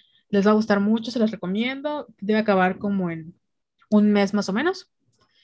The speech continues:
Y ya están los dieciséis primeros episodios disponibles, solo son veinte episodios, y están muy cool.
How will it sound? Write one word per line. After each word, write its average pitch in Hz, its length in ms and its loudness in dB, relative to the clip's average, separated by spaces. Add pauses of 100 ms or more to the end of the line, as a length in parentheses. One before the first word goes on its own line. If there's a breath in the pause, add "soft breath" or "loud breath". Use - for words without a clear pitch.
(160)
Y 214 140 6
ya 208 180 4
están 202 520 -2
los 190 320 -4
dieciséis 185 640 -4
primeros 185 420 -4
episodios 185 380 -6
disponibles, 214 480 -4
solo 277 140 -4
son 254 160 0
veinte 190 220 -2
episodios, 156 460 -10
y 180 40 -6
están 180 260 -4
muy 180 140 0
cool. 160 240 -10